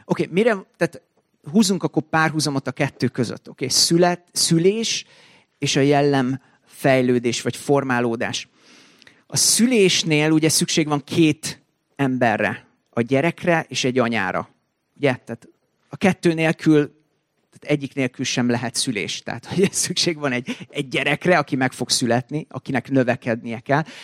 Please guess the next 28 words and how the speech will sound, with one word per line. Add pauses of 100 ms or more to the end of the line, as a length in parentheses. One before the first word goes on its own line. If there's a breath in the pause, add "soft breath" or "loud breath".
(100)
de
ugyanakkor
kell
egy
anya, (720 soft breath)
aki
nem
azt
mondja
az
utolsó
pillanatokban,
hogy
„Figyelj
szívem,
hát,
hogyha
nem
akarsz
most
még
kijönni
a
pocimból,
akkor
maradj
még
ott.”